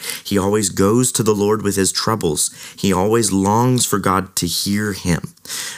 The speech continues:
Uh, "Let nothing," says Plummer, "however sad or dark, hinder us from crying mightily to God." Calvin says, "That despair may not overwhelm our minds under our great afflictions, let us support ourselves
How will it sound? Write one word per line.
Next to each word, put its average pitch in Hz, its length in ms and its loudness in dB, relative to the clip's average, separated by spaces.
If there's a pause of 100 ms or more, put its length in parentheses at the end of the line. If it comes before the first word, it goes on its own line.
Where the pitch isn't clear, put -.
Uh, 85 320 2
"Let 110 240 0
nothing," 107 800 2
says 87 260 0
Plummer, 80 380 -2 (220)
"however 127 360 2
sad 127 480 2
or 98 120 2
dark, 107 420 0 (220)
hinder 131 500 4
us 80 140 0
from 95 240 -4
crying 117 580 0
mightily 95 720 0
to - 80 -4
God." 92 460 0 (440)
Calvin 107 380 0
says, 95 300 0
"That 110 200 0
despair 123 480 2
may 110 160 2
not 110 320 0
overwhelm 110 640 2
our 104 120 4
minds 117 580 2 (320)
under 131 320 4
our 95 120 2
great 120 300 0
afflictions, 101 800 0 (320)
let 143 180 2
us 147 160 2
support 147 560 0
ourselves - 720 -2